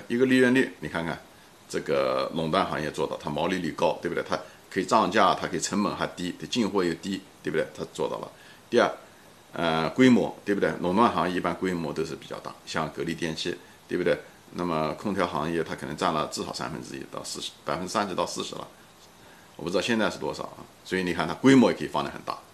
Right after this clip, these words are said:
啊，又可以靠规模赚钱。第三，靠杠杆去借别人的钱，对不对？你看格力电器，它可以占用进货，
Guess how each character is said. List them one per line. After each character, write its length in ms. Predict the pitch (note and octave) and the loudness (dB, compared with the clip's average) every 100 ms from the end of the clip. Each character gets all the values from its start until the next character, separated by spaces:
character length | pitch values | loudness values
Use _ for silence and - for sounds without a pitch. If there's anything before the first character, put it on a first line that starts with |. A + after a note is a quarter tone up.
| - | -8
啊， 160 | C#2 - - - - | -8 -8 -20 -20 -8
又 100 | G#2 | -4
可 140 | F#2+ D#2+ | -2 -2
以 60 | |
靠 140 | D#2 F2 | -2 0
规 180 | B2+ A2 | 2 2
模 180 | C2+ | 2
赚 180 | - A#1 | -4 -6
钱。 140 | - - - - - - - | -8 -14 -18 -20 -20 -10 -4
第 100 | G#2 | 2
三， 240 | A2 G#2 - - - | 4 2 -2 -20 -2
靠 160 | A2+ G#2 | 2 6
杠 220 | A#2 G2+ | 6 6
杆 160 | - - | 0 -8
去 100 | - | -8
借 220 | F#2 C3+ F#2+ | 4 6 6
别 180 | E2+ | 4
人 120 | F2 C#2+ | 0 -2
的 60 | |
钱， 160 | - - - - | -8 -12 -14 2
对 80 | G2+ | 4
不 80 | |
对？ 120 | G2 E2+ - - | 4 2 -4 -16
你 120 | D#2 | -8
看 100 | D#2 | -8
格 140 | - F2+ | -2 0
力 120 | F#2+ | 0
电 180 | F#2 F2+ | 0 -2
器， 240 | - E2+ - | -2 -4 -4
它 140 | C#2+ | -6
可 160 | D2+ E2+ | -2 -2
以 180 | E2 - - - - - - - - - - - - | 0 -4 -8 -20 -20 -20 -20 -20 -20 -20 -16 -14 0
占 200 | A2+ F2+ | 2 2
用 160 | F2 - - - - | -2 -6 -14 -16 -2
进 160 | A#2 | -2
货， 200 | F2 F#2+ | 0 -2